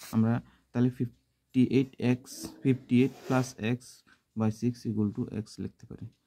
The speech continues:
তাহলে আমরা এক্ষেত্রে into করলে কি হবে? ছয় বারো বাহাত্তর হবে। তাহলে ফিফটি এইট, আহ, ফিফটি এইট plus x equal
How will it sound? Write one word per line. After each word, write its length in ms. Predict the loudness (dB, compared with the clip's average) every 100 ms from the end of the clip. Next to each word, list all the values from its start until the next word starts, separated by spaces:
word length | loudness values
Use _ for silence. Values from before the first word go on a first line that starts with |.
| _ _
তাহলে 160 | -2 0
আমরা 280 | 0 -2 -4 -6
এক্ষেত্রে 380 | -6 -4 0
into 260 | 4 4 4
করলে 220 | 0 -2
কি 80 | 0
হবে? 100 | 0
ছয় 240 | 0 -2
বারো 200 | 0 0
বাহাত্তর 380 | 0 -2 -2 -2
হবে। 160 | 0 -2
তাহলে 240 | -4 -8
ফিফটি 440 | -6 -10 -8 -4 0 4
এইট, 260 | 2 0 -10 -20 _ _ _ -20 -20 -20 -20 -20 _ _ _ _ _ -20 -20 _
আহ, 200 | -2 0 0
ফিফটি 540 | 0 -2 0 2 4 4
এইট 100 | 2 -6 -20 -20 -20 -20 -6
plus 380 | 0 2 0 -2 -8 _ -2
x 280 | 0 0 -2 -12 -14
equal 220 | -8 -4